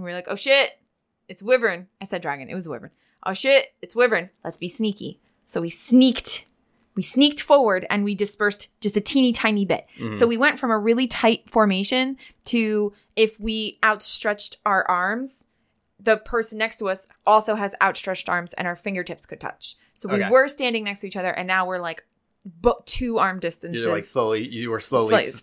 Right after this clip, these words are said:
Speaker 2: fanning out.
Speaker 1: Yeah, slowly. And I have, the way that it's set up right now, we have not introduced all of the characters and what they do. So very briefly,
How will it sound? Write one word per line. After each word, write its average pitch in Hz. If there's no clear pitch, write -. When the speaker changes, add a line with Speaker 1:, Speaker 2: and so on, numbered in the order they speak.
Speaker 2:
fanning 110
out. 104
Speaker 1:
Yeah, 208
slowly. 180
And 208
I 208
have, 202
the 214
way 220
that 240
it's 226
set 202
up 185
right 175
now, 160
we 202
have 202
not 196
introduced 170
all 185
of 262
the 294
characters 339
and 196
what 180
they 175
do. 302
So 202
very 233
briefly, 180